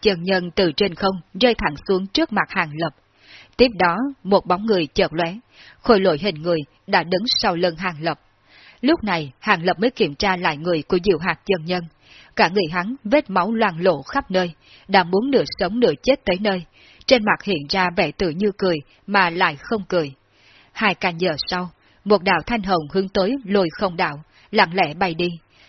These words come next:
sau đó thẳng hướng mà nhanh chóng bắn đi. Trong nháy mắt đã biến mất ở cuối chân trời. Bên trong đồn quan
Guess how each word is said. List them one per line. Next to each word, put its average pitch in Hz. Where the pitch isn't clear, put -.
sau 190
đó 175
thẳng 160
hướng 196
mà 220
nhanh 160
chóng 185
bắn 180
đi. 180
Trong 170
nháy 170
mắt 269
đã 190
biến 180
mất 294
ở 170
cuối 190
chân 185
trời. 165
Bên 196
trong 175
đồn 170
quan 185